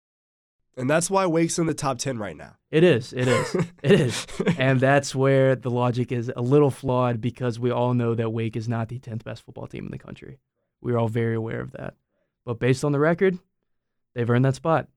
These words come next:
Speaker 2: So it's theirs until they lose it.
Speaker 1: Let's transition from this talk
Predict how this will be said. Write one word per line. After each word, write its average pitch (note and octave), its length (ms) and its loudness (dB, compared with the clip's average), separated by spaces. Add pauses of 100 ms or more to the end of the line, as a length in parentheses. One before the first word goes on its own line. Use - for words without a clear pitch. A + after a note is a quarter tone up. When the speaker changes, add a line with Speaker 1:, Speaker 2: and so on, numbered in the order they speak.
(340)
Speaker 2:
So B2+ 200 0
it's A#2 100 -4
theirs C#3+ 240 0
until C#3 200 -2
they D3+ 100 2
lose C#3+ 260 2
it. - 80 -14 (480)
Speaker 1:
Let's C3+ 200 -8
transition A#2+ 600 -6
from G#2+ 240 -14
this G2+ 220 -10
talk G2+ 320 -14